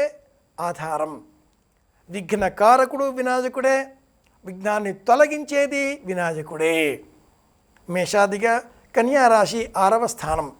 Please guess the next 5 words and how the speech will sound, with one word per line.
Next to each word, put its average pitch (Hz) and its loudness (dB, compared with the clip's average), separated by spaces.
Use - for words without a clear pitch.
శత్రుస్థానం. 160 -6
శత్రువుల 339 0
బాధ 226 4
అధికంగా 208 -2
ఉంది 196 -4